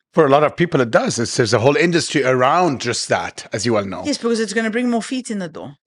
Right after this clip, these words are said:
Speaker 1: Uh, it's hard to say. My experience with longevity, certainly in F and B here, has been, which is really good news. Ultimately, if the quality and product is good, you survive and you continue and you thrive.
Speaker 2: Also, the market's maturing.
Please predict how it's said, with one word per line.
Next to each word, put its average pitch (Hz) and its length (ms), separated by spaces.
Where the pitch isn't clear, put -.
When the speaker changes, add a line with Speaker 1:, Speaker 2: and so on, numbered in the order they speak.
Speaker 1:
Uh, 151 240
it's - 140
hard 196 260
to 175 100
say. 123 260
My 143 320
experience 175 640
with 139 140
longevity, 120 560
certainly 143 540
in 113 100
F 117 240
and 107 160
B 127 240
here, 107 480
has 117 280
been, 160 280
which 131 200
is 107 160
really 147 220
good 131 240
news. 113 440
Ultimately, 151 800
if 120 140
the 120 100
quality 120 720
and 107 140
product 107 360
is 92 100
good, - 480
you 117 240
survive 107 600
and 123 100
you 120 80
continue 139 560
and 131 80
you 113 60
thrive. 95 440
Speaker 2:
Also, 175 220
the 165 80
market's 170 420
maturing. 143 520